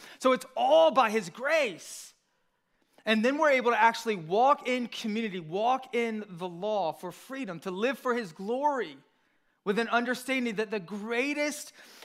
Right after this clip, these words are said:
passion, desire, joy that I have in life is to walk in the way He has created me to walk,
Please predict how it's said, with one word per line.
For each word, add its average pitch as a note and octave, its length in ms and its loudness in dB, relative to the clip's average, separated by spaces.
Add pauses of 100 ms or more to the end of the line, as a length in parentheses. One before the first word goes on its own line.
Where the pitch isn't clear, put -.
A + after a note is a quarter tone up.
(100)
passion, B3+ 880 2
desire, A#3 840 2
joy B3 560 -4
that A3+ 140 -4
I G#3+ 80 4
have A3 320 2
in F#3+ 160 -6
life G3 380 0
is G3+ 140 -10
to F#3+ 100 -4
walk A3 360 0
in A3+ 60 -8
the A3 60 -6
way G#3 140 -2
He G#3 100 -6
has G3 120 -10
created G3+ 460 -2
me G3+ 80 -8
to F#3 80 -6
walk, F3+ 420 -6